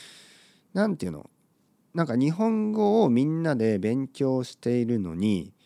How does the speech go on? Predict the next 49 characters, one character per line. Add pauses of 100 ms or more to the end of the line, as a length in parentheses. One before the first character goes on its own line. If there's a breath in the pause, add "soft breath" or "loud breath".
(220 soft breath)
な
ん
か
ノ
イ
ズ
を (640)
作
っ
て
る、 (260)
明
ら
か
に
ノ
イ
ズ
を
作
っ
て
る
人
た
ち
が
い
ま
す
よ
ね。
な
ん
か
い
ろ
い
ろ
な
勉
強
方
法
の
こ
と
で
こ